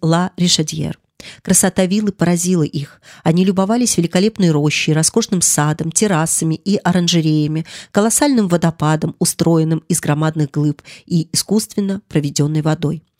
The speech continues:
Но более всего поразил их пустынный вид этого владения.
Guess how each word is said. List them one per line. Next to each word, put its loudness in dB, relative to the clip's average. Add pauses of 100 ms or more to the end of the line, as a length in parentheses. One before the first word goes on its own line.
(240)
Но 4
более 0
всего 2
поразил 0
их -4
пустынный -2
вид 0
этого -2
владения. -2